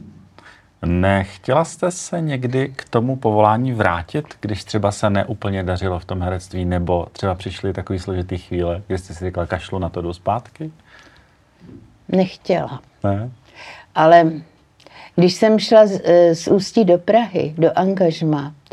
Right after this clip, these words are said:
Speaker 2: tak jsem se chtěla vrátit zpátky do Ústí. Hrozně se mi v Praze nelíbilo a hrozně se mi stejskalo.
Speaker 1: Hmm.
Speaker 2: Stejska-,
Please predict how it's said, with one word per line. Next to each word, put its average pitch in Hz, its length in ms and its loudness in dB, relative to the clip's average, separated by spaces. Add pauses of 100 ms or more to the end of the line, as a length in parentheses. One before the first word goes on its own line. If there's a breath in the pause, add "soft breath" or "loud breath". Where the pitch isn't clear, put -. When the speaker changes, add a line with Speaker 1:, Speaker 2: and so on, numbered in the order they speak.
(580 loud breath)
Speaker 2:
tak 175 300 0
jsem 185 260 2
se 180 160 0
chtěla 175 400 0
vrátit 165 540 -2
zpátky - 560 -6
do 143 160 0
Ústí. - 680 -12 (440 soft breath)
Hrozně 190 560 2
se 190 200 -4
mi 175 300 2 (160)
v - 80 -20
Praze 165 480 -2
nelíbilo 143 880 -2 (120)
a 143 200 -8 (380 loud breath)
hrozně 170 460 0
se - 180 -6
mi 151 140 0
stejskalo. 135 960 -12
Speaker 1:
Hmm. 80 400 -4 (500)
Speaker 2:
Stejska-, 180 560 -2